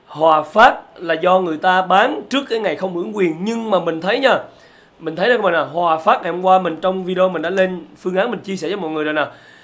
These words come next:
Hòa Phát ngày hôm qua là cái phương án nó test ngay chỗ cái đỉnh này nè các bạn ạ, là khỏe re à. Thật sự ai mua trong ngày hôm qua mới là thành công đó các bạn ạ. Vừa lụm luôn ngay cái giá tốt,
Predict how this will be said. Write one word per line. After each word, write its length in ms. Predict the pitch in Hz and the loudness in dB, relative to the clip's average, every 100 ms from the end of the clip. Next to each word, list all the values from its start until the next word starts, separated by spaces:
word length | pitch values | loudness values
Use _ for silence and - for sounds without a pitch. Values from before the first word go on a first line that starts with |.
| _ | _
Hòa 200 | - 170 | -2 0
Phát 300 | 165 240 269 | 0 -2 -2
ngày 140 | 190 170 | -2 -4
hôm 220 | 208 196 | -4 0
qua 200 | 202 208 | 2 2
là 80 | 180 | -2
cái 140 | - | -6
phương 320 | 214 214 208 | -8 -8 -6
án 220 | 202 240 254 | -4 -2 -2
nó 60 | |
test 280 | 254 240 254 | -2 -4 -6
ngay 260 | 190 190 196 | -6 -6 -4
chỗ 140 | 180 | -4
cái 120 | 214 | -4
đỉnh 200 | 202 180 | -6 -8
này 100 | 202 | -6
nè 120 | 180 | -6
các 60 | 180 | -2
bạn 120 | 180 | 0
ạ, 160 | 180 175 - | 0 -2 -6
là 160 | 180 180 - | -6 -6 -4
khỏe 240 | 151 202 233 | -2 -2 2
re 220 | 214 214 | 4 6
à. 320 | 190 190 135 - - - - | 8 6 4 -4 -20 -20 -6
Thật 160 | 185 | -6
sự 300 | - 160 175 | -4 -4 -4
ai 300 | - 202 208 | -2 0 2
mua 280 | 208 214 220 | 0 0 2
trong 220 | 220 208 | 2 0
ngày 100 | 190 | 0
hôm 200 | 165 185 | -2 0
qua 160 | 196 196 | 2 4
mới 260 | 185 226 294 | 6 6 8
là 160 | 190 | 4
thành 200 | 170 165 | 0 -2
công 220 | 190 202 | 2 2
đó 80 | 214 | 0
các 60 | 220 | -4
bạn 120 | 165 | -4
ạ. 120 | 160 - - - _ | -4 -8 -20 -20 _
Vừa 260 | 147 185 180 | -2 2 2
lụm 240 | 165 156 | 0 -4
luôn 280 | 185 208 208 | -2 -2 -2
ngay 100 | 208 | -2
cái 120 | 185 | -2
giá 120 | 233 202 | 0 0
tốt, 340 | 226 254 | 2 0